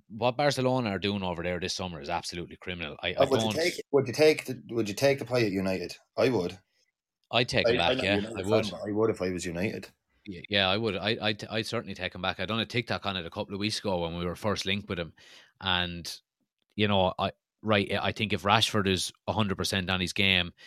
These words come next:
Speaker 1: which I can't see happening, and Sancho is a hundred percent on his game, then maybe he doesn't get in and he'd be a squad player. But I certainly, given how, given how, I suppose, thin United are in the front line at the moment, I,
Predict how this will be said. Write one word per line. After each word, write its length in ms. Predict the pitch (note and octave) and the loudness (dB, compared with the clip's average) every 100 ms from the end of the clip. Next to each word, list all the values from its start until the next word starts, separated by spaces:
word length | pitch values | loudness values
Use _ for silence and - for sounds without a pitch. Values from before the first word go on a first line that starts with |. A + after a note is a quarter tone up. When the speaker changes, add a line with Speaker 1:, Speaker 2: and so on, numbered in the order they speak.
| - | -16
Speaker 1:
which 140 | - F#2 | -8 -6
I 60 | |
can't 240 | F2 G2 F2 | -4 -4 -4
see 100 | F2+ | -2
happening, 340 | F2 G2 E2+ E2+ | -2 -4 -6 -6
and 120 | F2+ | -6
Sancho 540 | - G#2 G2+ G#2+ F2 E2 - - - | 0 0 2 0 0 0 -6 -14 -8
is 100 | F2 | -6
a 60 | |
hundred 180 | F2 F2 | -6 -6
percent 260 | F2 G2 E2+ | -8 -8 -6
on 80 | |
his 120 | F2+ F2 | -6 -4
game, 180 | F#2+ F2 | -4 -4
then 120 | F2 | -2
maybe 260 | G2+ F#2+ | 0 0
he 120 | E2 F#2 | 0 2
doesn't 260 | G2 F2+ E2+ | 2 2 -2
get 140 | F2 | -4
in 160 | F2+ F#2+ | -2 -2
and 120 | F2+ | -4
he'd 100 | F2 | -4
be 140 | F2+ | -4
a 40 | F2 | -4
squad 340 | - G2+ G2+ | 0 2 2
player. 280 | - G2 G2 - - _ | 2 0 0 -6 -20 _
But 80 | - | -6
I 60 | E2+ | -4
certainly, 580 | - A2 F2 F#2 F2+ - | 0 -2 0 0 0 0
given 200 | G2+ F#2+ | -2 -2
how, 300 | E2+ G2 E2+ - _ _ _ _ | -2 -2 -4 -12 _ _ _ _
given 240 | G2+ F#2+ | -6 -6
how, 460 | D#2+ F#2+ F#2 F2+ E2+ _ _ | -4 -2 -2 -4 -8 _ _
I 60 | F2+ | -10
suppose, 220 | - F2+ | -8 -8
thin 260 | - G#2+ G2+ | -6 -4 -4
United 340 | F2 F#2 F2 | -2 0 0
are 140 | E2+ E2+ | -4 -6
in 60 | |
the 60 | E2 | -6
front 260 | - G2 F#2 | -4 -4 -4
line 160 | F2+ | -6
at 80 | E2 | -6
the 80 | F2 | -6
moment, 280 | F2+ F#2 E2+ | -4 -4 -4
I, 140 | E2+ | -8